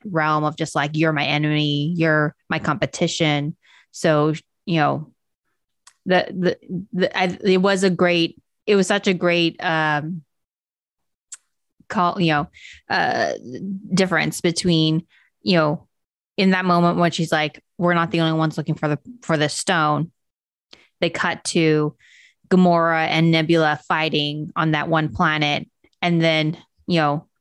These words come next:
Gamora helps save Nebula from that thing they're fighting. And she puts her hand out and then she slaps it away. And then at the end of the movie, when Nebula convinces Gamora,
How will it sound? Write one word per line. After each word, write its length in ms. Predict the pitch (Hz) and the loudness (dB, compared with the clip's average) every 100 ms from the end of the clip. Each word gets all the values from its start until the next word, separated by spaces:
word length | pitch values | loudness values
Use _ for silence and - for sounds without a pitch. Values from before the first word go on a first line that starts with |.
| _ 254 - - | _ -10 -10 -12
Gamora 600 | 175 180 165 165 165 160 180 - _ _ | -2 2 4 4 2 0 -4 -14 _ _
helps 300 | - 165 165 | -4 -4 -4
save 360 | - 175 165 151 | -2 0 2 2
Nebula 500 | 156 151 156 156 151 | 0 0 0 0 0
from 420 | - 147 143 147 _ _ _ - | -2 -2 -2 -6 _ _ _ -4
that 180 | 160 160 | -4 0
thing 140 | 175 | 0
they're 160 | 156 147 | 0 -2
fighting. 360 | 147 143 151 | -2 -2 -2
And 100 | 151 | -4
she 100 | - | -4
puts 180 | 160 156 | -4 -4
her 80 | 143 | -4
hand 260 | - 151 | -2 -2
out 100 | 143 | -2
and 80 | 147 | -2
then 80 | 151 | -4
she 100 | - | -6
slaps 260 | - 143 - | -6 -6 -4
it 60 | |
away. 420 | 147 147 147 202 - _ _ _ _ - | -2 0 0 -2 -4 _ _ _ _ -2
And 160 | 180 175 | 2 4
then 120 | 165 | 4
at 160 | 156 | 0
the 140 | - - | -4 -6
end 220 | 180 180 | -4 0
of 80 | 170 | 0
the 80 | 156 | 0
movie, 520 | 156 151 147 143 156 - _ _ _ _ _ _ _ | 0 0 0 -2 -6 -10 _ _ _ _ _ _ _
when 480 | - 170 165 156 208 - | 2 4 4 0 -8 -4
Nebula 540 | 170 165 170 160 156 | 0 2 2 2 0
convinces 560 | - 208 170 156 160 - | -2 0 0 0 -2 -4
Gamora, 640 | 160 156 156 143 143 160 | -2 0 2 0 -2 -4